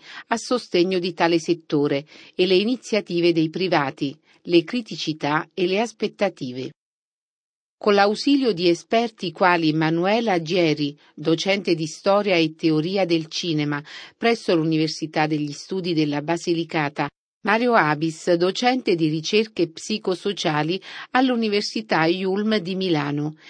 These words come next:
e fondatore dell'Istituto di ricerca Macno,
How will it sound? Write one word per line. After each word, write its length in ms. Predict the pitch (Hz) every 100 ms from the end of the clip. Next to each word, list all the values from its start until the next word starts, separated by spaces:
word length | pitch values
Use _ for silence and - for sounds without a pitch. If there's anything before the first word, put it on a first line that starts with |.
| - -
e 120 | 220
fondatore 680 | - 233 226 220 247 269 233
dell'Istituto 760 | 180 175 170 - 165 202 208 175
di 140 | 165
ricerca 640 | 165 165 185 175 - 202 202
Macno, 680 | 208 160 - - 160 147